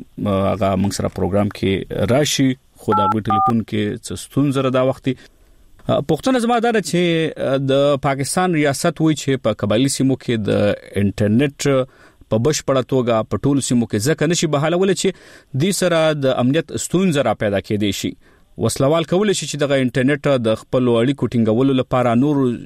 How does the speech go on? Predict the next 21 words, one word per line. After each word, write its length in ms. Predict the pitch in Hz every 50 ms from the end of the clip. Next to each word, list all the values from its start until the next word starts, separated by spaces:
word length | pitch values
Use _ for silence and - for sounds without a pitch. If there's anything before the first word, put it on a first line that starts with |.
| - _ - -
کارونو 360 | - 113 113 120 135 135 120 110
لپاره 220 | - 113 95 104
وکاري. 380 | 117 113 - - 95 95 104 - - - - - - - - _ _ -
نو 320 | 123 135 143 147 143 151
تاسو 280 | 143 202 202 208 - 220
نه 80 | 247
ګورئ 240 | 254 214 240 233 220
چې، 180 | 165 - 202 202 185 156 - - - -
آه، 120 | 143 139
د 220 | 139 139 139 131 143 143 - 143
انټرنیټ 640 | 151 143 - 151 156 190 208 - - - 180 175 160
د 100 | 151 135 123
بحالولو 520 | 117 120 120 120 123 127 143 180 220 240
سره 200 | - - 208 196
به 120 | 180 170
دغه 180 | 160 170 147 151
ستونزه 360 | 131 - - 214 214 175 170
هواره 340 | 147 151 160 185 220 233 240
شي 140 | 190 - 196
که 120 | - 170
نه؟ 200 | 160 170 170 143